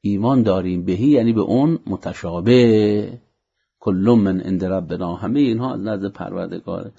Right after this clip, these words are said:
یعنی ما تسلیم هستیم. طبیعتاً این افراد کسانی هستند که پیروان همین راسخون در علم یعنی معصومین هستند.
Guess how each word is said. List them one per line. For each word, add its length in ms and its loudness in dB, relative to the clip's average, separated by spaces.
یعنی 140 4
ما 160 4
تسلیم 520 6
هستیم. 580 -4
طبیعتاً 600 4
این 400 2
افراد 540 0
کسانی 380 0
هستند 420 -2
که 80 -6
پیروان 640 0
همین 560 0
راسخون 580 -8
در 220 -8
علم 260 0
یعنی 160 2
معصومین 680 2
هستند. 760 -10